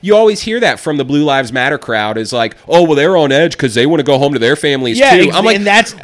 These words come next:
Speaker 2: that's
Speaker 1: What
Speaker 2: the big
Speaker 1: about
Speaker 2: argument I've heard is the home
Speaker 1: what
Speaker 2: to the
Speaker 1: about
Speaker 2: families ideology.
Speaker 1: Okay, but what about all the fucking families that just lost their fucking
Speaker 2: Yeah, what about those
Speaker 1: babies?
Speaker 2: eighteen families that lost their
Speaker 1: Oh,
Speaker 2: kids?
Speaker 1: so you're telling me a cop's family is more important than, fuck you, dude. You signed up for that shit. It's
Speaker 2: By,
Speaker 1: just like,
Speaker 2: yeah, by
Speaker 1: it's
Speaker 2: the
Speaker 1: just
Speaker 2: nature,
Speaker 1: like we
Speaker 2: by,
Speaker 1: talked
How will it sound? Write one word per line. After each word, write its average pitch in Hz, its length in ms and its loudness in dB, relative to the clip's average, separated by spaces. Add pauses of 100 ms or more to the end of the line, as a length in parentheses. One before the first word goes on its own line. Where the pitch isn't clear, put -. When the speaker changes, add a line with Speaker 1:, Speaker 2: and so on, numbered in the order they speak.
Speaker 2:
that's 202 160 2
Speaker 1:
What 277 100 6
Speaker 2:
the 330 60 4
big - 100 4
Speaker 1:
about 302 140 6
Speaker 2:
argument 196 340 2
I've 170 100 2
heard 180 160 0
is 160 140 -2
the 147 240 -2
home 185 200 -2
Speaker 1:
what 254 100 4
Speaker 2:
to 302 80 4
the - 20 -4
Speaker 1:
about 277 140 2
Speaker 2:
families 170 360 0
ideology. 135 760 -4
Speaker 1:
Okay, 277 220 -4
but 208 220 2
what 196 140 0
about 233 260 0
all 185 220 0
the 202 80 -2
fucking 196 560 -8
families 185 580 -2
that 147 160 -4
just 165 300 -2
lost 151 340 -2
their 131 140 0
fucking 180 420 -4
Speaker 2:
Yeah, 190 80 4
what 214 180 2
about 240 200 4
those 254 200 4
Speaker 1:
babies? 208 240 0
Speaker 2:
eighteen 220 220 -2
families 185 500 -2
that 143 120 -6
lost 147 280 -2
their 143 160 -4
Speaker 1:
Oh, - 100 4
Speaker 2:
kids? 151 120 2
Speaker 1:
so 196 100 4
you're 196 200 0
telling 226 240 2
me 220 80 0
a 180 60 0
cop's - 440 -4
family 208 380 -2
is 151 160 0
more 165 160 0
important 175 400 -4
than, 160 120 -8
fuck - 520 -4
you, 131 160 -4
dude. 226 260 -4
You 285 80 -4
signed 311 320 -2
up 381 100 2
for 277 120 -4
that 202 160 0
shit. - 200 -4
It's 147 120 -6
Speaker 2:
By, 190 80 4
Speaker 1:
just 277 160 4
like, 294 140 4
Speaker 2:
yeah, 247 300 2
by 233 140 4
Speaker 1:
it's 330 120 4
Speaker 2:
the 320 80 0
Speaker 1:
just 247 340 4
Speaker 2:
nature, 262 60 4
Speaker 1:
like 254 180 2
we 269 80 2
Speaker 2:
by, 233 160 4
Speaker 1:
talked 233 160 4